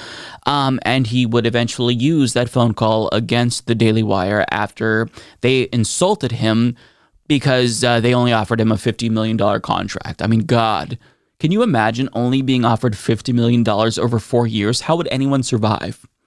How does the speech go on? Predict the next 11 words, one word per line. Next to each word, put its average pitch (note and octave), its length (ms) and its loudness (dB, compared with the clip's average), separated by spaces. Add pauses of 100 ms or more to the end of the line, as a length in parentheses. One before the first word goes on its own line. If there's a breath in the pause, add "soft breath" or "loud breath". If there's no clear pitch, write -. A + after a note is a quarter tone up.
(440)
Yeah, F2 260 -4
so, C3+ 180 -2
I C#3+ 60 2
mean, D#3 240 0
he, F#3+ 500 -4 (420 loud breath)
little D#3+ 260 0
by C#3+ 140 2
little, C3 300 2
is B2 140 -2
exposing C3+ 560 0
himself A#2 760 0